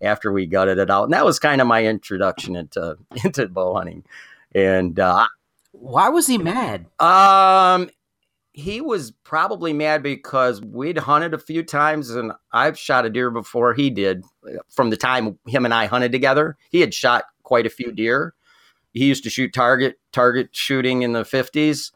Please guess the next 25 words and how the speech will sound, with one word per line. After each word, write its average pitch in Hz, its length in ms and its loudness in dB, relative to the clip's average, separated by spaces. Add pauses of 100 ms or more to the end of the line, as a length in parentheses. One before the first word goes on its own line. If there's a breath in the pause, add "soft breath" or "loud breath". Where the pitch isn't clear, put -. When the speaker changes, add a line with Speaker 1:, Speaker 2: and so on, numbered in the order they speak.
(420)
Speaker 1:
And, 107 420 0
uh, 101 200 4 (100)
but 113 160 2
I 123 100 2
think 175 220 -4
he 349 80 4
was 226 160 2
a 180 80 -2
little 165 220 4
miffed 120 500 -2
that 135 280 -2
this - 160 -4
punk - 380 -2
kid 143 400 0 (320)
killed 127 240 0
a 123 60 0
deer 123 300 0
before 113 360 0
he 156 140 4
did 104 320 -2
when 113 100 0
we 117 100 0
were 110 100 2
hunting 127 320 -2
together. - 500 -10